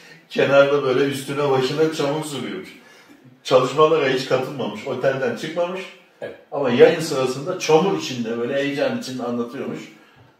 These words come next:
Speaker 1: Kovulmuş. "Klaus, bak arkadaşım, ben seni tanıyorum. İki bin on, iki bin sekizden beri oradan ekmek yiyorsun. Hiç hoş değil."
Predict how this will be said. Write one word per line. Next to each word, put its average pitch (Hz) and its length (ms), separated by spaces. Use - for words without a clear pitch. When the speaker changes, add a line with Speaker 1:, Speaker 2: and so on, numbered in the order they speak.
Speaker 1:
Kovulmuş. 120 800
"Klaus, 117 480
bak - 240
arkadaşım, - 520
ben 156 160
seni 139 300
tanıyorum. 123 400
İki 135 260
bin 139 80
on, 139 260
iki 143 240
bin 135 60
sekizden 131 580
beri 127 120
oradan 135 360
ekmek 123 400
yiyorsun. 107 440
Hiç 160 240
hoş 104 260
değil." 92 120